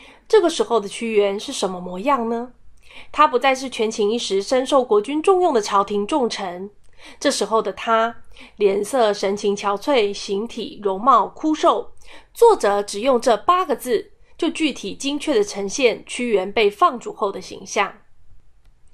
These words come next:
我们稍微停下来想一想，你认为这时候的屈原内心的感受如何？他的内心又在想些什么呢？他真的像我们一般人所认为的无事一身轻吗？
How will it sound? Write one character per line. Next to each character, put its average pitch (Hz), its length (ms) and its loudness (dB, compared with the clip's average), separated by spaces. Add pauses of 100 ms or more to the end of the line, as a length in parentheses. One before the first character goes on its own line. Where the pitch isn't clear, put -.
(360)
我 135 100 -6
们 190 140 -2
稍 226 160 2
微 196 160 0
停 196 200 -6
下 214 200 -4
来 190 120 -10
想 - 220 -12
一 196 40 -14
想， - 220 -8 (800)
你 233 100 0
认 277 200 4
为 226 140 6
这 202 120 0
时 220 140 -4
候 226 120 -6
的 202 120 -2
屈 240 260 -6
原 196 300 -4
内 277 160 -2
心 247 180 -8
的 214 80 -2
感 202 180 -10
受 202 200 -4
如 185 200 -14
何？ 196 380 -14 (960)
他 - 160 -2
的 359 120 -2
内 339 140 -4
心 330 400 -6
又 370 100 0
在 330 120 -4
想 202 180 -10
些 262 180 -4
什 196 200 -6
么 190 120 -10
呢？ 269 280 -4 (840)
他 339 140 4
真 339 160 2
的 302 60 2
像 320 160 4
我 262 60 4
们 214 100 2
一 294 40 0
般 302 160 4
人 233 220 4
所 226 160 2
认 269 160 4
为 247 100 6
的 208 120 4
无 220 80 -2
事 339 160 -2
一 320 80 0
身 339 240 0
轻 349 260 -2
吗？ 349 280 4